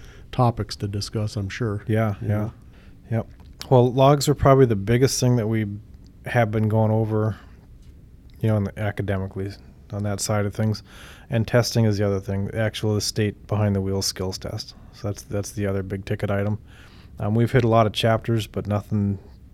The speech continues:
Speaker 2: you know, super noteworthy, like I said earlier. Um, we did get into sliding axles and, and weight transfer. And all right, sorry about that, folks. We had a little gl-, glitch in our system there. Uh, we were talking about weight transfer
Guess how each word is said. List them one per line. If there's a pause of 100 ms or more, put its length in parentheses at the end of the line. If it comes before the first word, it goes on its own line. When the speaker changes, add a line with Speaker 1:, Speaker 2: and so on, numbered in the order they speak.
(600)
Speaker 2:
you
know,
super
noteworthy,
like
I
said
earlier. (840)
Um,
we
did (800)
get
into
sliding
axles
and,
and
weight
transfer.
And (840)
all
right,
sorry
about
that,
folks.
We
had
a
little
gl-, (120)
glitch
in
our
system
there. (680)
Uh,
we
were
talking
about
weight
transfer